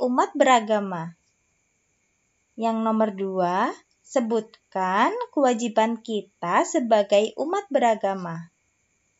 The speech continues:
Nomor tiga, Edo berbeda suku dengan teman-temannya.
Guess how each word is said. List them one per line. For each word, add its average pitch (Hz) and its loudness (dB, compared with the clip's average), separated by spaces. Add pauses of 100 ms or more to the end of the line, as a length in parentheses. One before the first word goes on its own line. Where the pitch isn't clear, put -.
(320)
Nomor 226 2
tiga, 185 0 (720)
Edo 208 2
berbeda 220 4
suku 254 -2
dengan 220 0
teman-temannya. 226 -2